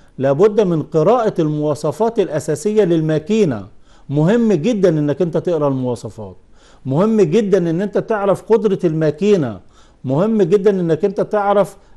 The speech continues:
آه، الموتور بتاع المكنة ده قدرته قد إيه، والسلاح ده طوله قد إيه ومشواره قد إيه، وزاوية الخلوص بتاعت السلاح دي قد إيه. كل الحاجات دي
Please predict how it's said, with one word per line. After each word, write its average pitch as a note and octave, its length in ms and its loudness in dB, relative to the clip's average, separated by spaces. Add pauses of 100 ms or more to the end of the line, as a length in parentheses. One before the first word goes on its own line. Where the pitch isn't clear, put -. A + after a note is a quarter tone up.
آه، C3+ 340 -2
الموتور D3+ 500 2
بتاع G3+ 340 0
المكنة G3 400 -2
ده F#3 140 2
قدرته F#3+ 580 0
قد D3 200 -2
إيه، F3+ 360 6
والسلاح D3+ 460 -2
ده F3+ 140 0
طوله F#3+ 340 0
قد D3+ 180 -2
إيه F#3+ 60 4
ومشواره F#3+ 520 2
قد D#3 200 -2
إيه، F3 300 4 (320)
وزاوية G#3+ 520 4
الخلوص F3 400 2
بتاعت G3 360 -6
السلاح G3 340 -4
دي E3+ 140 0
قد C3+ 200 -4
إيه. F3+ 160 4
كل A#3 280 0
الحاجات D#3 340 -4
دي D#3 220 -6